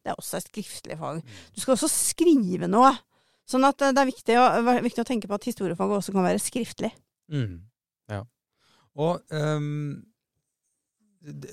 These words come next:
Speaker 2: det er jo, eh, du snakket jo i forrige episode om det å engasjere, eh, elevene,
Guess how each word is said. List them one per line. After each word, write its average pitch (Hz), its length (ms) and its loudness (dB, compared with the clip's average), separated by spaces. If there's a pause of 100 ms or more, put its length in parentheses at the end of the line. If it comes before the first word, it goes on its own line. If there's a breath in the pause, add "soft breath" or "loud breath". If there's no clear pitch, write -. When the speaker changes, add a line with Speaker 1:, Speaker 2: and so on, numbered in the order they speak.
Speaker 2:
det 165 140 2
er 135 160 4
jo, 147 160 0 (380)
eh, 143 240 -8 (320)
du 151 200 -6
snakket - 320 -6
jo 131 80 0
i 156 60 -6
forrige 110 240 -2
episode 117 300 -8
om 135 320 -4
det 113 140 0
å 131 240 -2
engasjere, 120 880 -4 (120)
eh, 123 360 -6
elevene, 113 560 -2